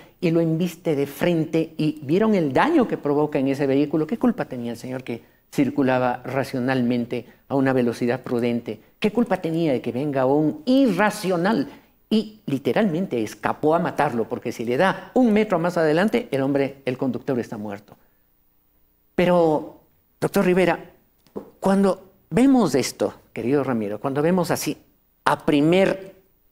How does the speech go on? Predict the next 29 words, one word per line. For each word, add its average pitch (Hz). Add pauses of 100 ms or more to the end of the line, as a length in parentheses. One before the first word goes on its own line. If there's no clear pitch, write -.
(160)
disparo, 135 (800)
una 175
noticia 160
como 151
estas 147 (100)
a 143
un 143
hombre 156
de 131
la 120
experiencia, 127
que, 120 (380)
que 226
no 285
ve 294
la 254
noticia, 175
ve 151
el 156
horizonte 135
de 113
las 104
cosas, - (100)
ve 139
el 151
horizonte 143
de 123
un 143
país 117